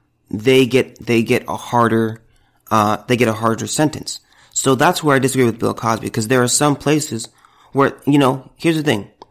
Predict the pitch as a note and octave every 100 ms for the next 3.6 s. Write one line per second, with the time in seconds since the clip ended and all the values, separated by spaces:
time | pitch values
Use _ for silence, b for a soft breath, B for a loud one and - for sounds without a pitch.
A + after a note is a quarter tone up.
0 | _ _ _ _ A2+ B2+ D3+ D3 A#2+ A#2+
1 | B2+ D3 C3+ B2+ B2 A#2 A2+ A2+ A2 -
2 | _ _ _ _ - B2+ C#3+ C3+ C3 A#2
3 | A#2 A#2 A2 - - -